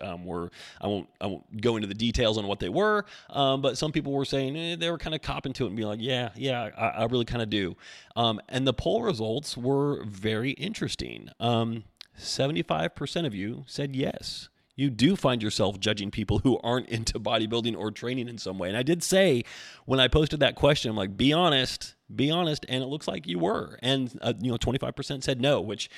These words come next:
you know, I believe that you're being honest as well. In full disclosure, I was one of those twenty-five percent. Um, 'cause I, I, I don't. You know, for me, it's, it's a very personal thing. It's all about me. It's not about anybody else. So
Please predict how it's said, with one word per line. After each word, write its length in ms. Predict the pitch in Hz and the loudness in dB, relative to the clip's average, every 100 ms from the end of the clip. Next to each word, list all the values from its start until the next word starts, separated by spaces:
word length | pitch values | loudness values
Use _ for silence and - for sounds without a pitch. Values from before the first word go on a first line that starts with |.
| - - | -18 -16
you 80 | - | -10
know, 140 | 104 - | -8 -6
I 160 | 87 120 | -4 -2
believe 240 | 123 139 | 0 0
that 80 | 123 | 0
you're 160 | 95 135 | -2 0
being 180 | 131 | 0
honest 280 | 120 123 120 | 0 -2 -4
as 120 | 120 | -4
well. 240 | 107 147 113 | 0 0 0
In 100 | 101 | -2
full 140 | 127 | -2
disclosure, 500 | 127 113 131 143 147 | -2 0 2 4 2
I 120 | 127 | 0
was 160 | 135 123 | 0 0
one 120 | 131 | -2
of 60 | 123 | 0
those 140 | 113 | -2
twenty-five 420 | - 107 - 95 | -2 -6 -4 -6
percent. 400 | - - 71 - _ - - - - | -6 -10 -12 -14 _ -20 -20 -14 -4
Um, 540 | 104 95 92 87 78 - - - _ _ _ | -2 0 -4 -8 -12 -18 -18 -18 _ _ _
'cause 260 | - 113 107 | -2 -2 2
I, 340 | 107 113 107 | 4 4 4
I, 40 | 110 104 | 0 2
I 100 | 107 | 2
don't. 320 | 107 98 82 | 4 4 2
You 80 | 92 | -6
know, 60 | 98 | -8
for 140 | 127 | -4
me, 240 | 120 143 127 | 0 2 2
it's, 200 | 104 - | 0 -4
it's 220 | 98 98 | -4 -2
a 60 | 110 | 2
very 580 | 113 110 104 98 87 55 - _ | 4 4 4 2 -2 -6 -14 _
personal 340 | - 156 - 139 | 0 2 0 -2
thing. 460 | 143 139 135 131 - | 0 0 0 -4 -6
It's 160 | 107 | -2
all 120 | 131 | 0
about 220 | 123 107 98 | 2 0 -2
me. 380 | 120 117 117 | 0 0 0
It's 240 | 110 110 107 | -2 -6 -4
not 140 | 107 | -2
about 160 | 104 104 | 0 0
anybody 380 | 107 98 95 85 | 0 -4 -6 -6
else. 420 | 62 - - - | -8 -8 -10 -12
So 400 | - - 90 82 | -10 -4 -4 -4